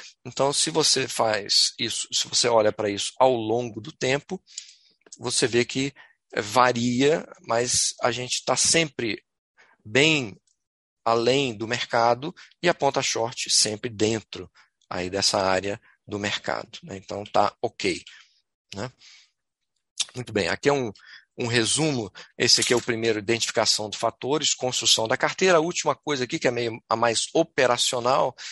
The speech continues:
é que são todos os cheques que a gente faz,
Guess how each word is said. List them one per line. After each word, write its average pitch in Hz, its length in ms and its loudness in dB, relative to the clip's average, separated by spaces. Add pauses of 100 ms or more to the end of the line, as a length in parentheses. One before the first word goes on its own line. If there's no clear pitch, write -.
(240)
é - 80 0
que - 120 -2
são 127 180 0
todos 185 480 2
os 156 120 -2
cheques - 920 2
que - 80 -10
a 107 60 -8
gente 104 180 -10
faz, 113 480 0